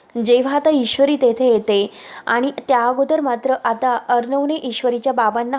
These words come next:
हॉस्पिटलला नेलेलं असतं. हॉस्पिटलला नेऊन मात्र त्यांच्यावर अगदी सगळे काही उपचार सुरू केलेले असतात, परंतु आता ईश्वरीच्या बाबांची तब्येत खूप नाजूक असते. त्यांना जबर असा मेंदूला धक्का लागल्यामुळे, मार लागल्यामुळे मेंदूचा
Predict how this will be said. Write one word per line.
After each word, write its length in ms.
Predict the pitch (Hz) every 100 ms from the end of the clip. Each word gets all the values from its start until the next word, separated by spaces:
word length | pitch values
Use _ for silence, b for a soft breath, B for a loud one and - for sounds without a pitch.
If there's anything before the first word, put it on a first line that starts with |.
| 262
हॉस्पिटलला 720 | 233 - 226 233 233 214 262 B B B 254
नेलेलं 380 | 269 269 277
असतं. 420 | 220 214 - 202 214 B B B
हॉस्पिटलला 600 | 285 285 - 302 349 370
नेऊन 260 | 370 311 294
मात्र 400 | 269 262 277 269
त्यांच्यावर 480 | 269 240 262 254 269
अगदी 300 | 247 220 262
सगळे 300 | 269 240 220
काही 220 | 254 262 277
उपचार 440 | 233 - 233 262
सुरू 240 | - 240 269
केलेले 300 | 254 214 214
असतात, 420 | 220 220 226 190 190 B B B B
परंतु 360 | 240 247 240 277 -
आता 300 | 220 240 247
ईश्वरीच्या 500 | 254 - 240 233 262
बाबांची 440 | 226 214 240 254 233
तब्येत 240 | 233 220 262
खूप 220 | - 330 262
नाजूक 360 | 220 214 240
असते. 480 | 214 214 220 190 214 B B B -
त्यांना 240 | 269 294
जबर 360 | 302 285 262 349
असा 260 | 359 359
मेंदूला 380 | 370 277 254 285
धक्का 340 | 285 285 - 247
लागल्यामुळे, 560 | 233 240 254 254 233
मार 260 | 254 240 240
लागल्यामुळे 640 | 233 208 233 240 220 196 254 B B B
मेंदूचा 440 | 247 262 254 285